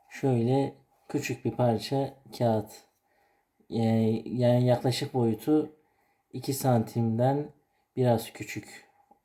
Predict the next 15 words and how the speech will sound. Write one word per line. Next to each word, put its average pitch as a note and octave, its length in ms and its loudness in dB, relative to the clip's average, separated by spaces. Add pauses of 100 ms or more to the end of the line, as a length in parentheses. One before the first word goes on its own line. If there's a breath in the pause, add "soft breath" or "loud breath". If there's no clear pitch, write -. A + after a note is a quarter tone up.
(120)
olsa A2 580 -2 (580)
iyi A2+ 220 0
olur. G#2+ 520 -4 (3750 soft breath)
Çünkü A#2+ 260 -2
küpümüzün, B2+ 680 0 (260)
e, A#2 60 -4 (440)
bir G#2+ 100 -8
kenarının, A2+ 520 2 (1600 soft breath)
bir A2+ 180 -6
karesinin A2+ 560 0
boyutu A2 240 0
iki - 220 -12
santim G#2 400 -2
olduğu G2+ 220 0
için A#2+ 420 -6